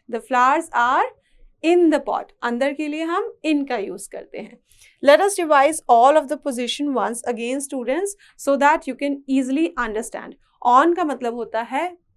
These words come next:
ऊपर, behind का मतलब होता है पीछे। Here the clock is on the table, ऊपर है। The cat is under the table, नीचे है। Here the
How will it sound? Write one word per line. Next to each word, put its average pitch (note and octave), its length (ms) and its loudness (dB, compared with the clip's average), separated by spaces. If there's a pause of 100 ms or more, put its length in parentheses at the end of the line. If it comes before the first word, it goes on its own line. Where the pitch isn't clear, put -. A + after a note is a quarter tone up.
ऊपर, E4+ 420 4 (320)
behind B3+ 480 -2
का F4+ 80 -2
मतलब A#3+ 320 -6
होता A3 240 -8
है C4 180 -4 (140)
पीछे। - 420 -4 (240)
Here D4 300 4 (340)
the A#3+ 160 2
clock C#4+ 300 2
is G4+ 240 -2 (160)
on D4 240 6
the C#4+ 160 0
table, G#3 300 -6 (140)
ऊपर D#4 360 2
है। A3+ 140 -10 (560)
The B3 80 -2
cat D4+ 400 4
is G4+ 200 -2 (120)
under D4 340 2
the C#4 160 -2
table, G#3+ 340 -6 (100)
नीचे D4 560 2
है। A3+ 180 -8 (560)
Here D4 360 6
the D#4+ 80 -4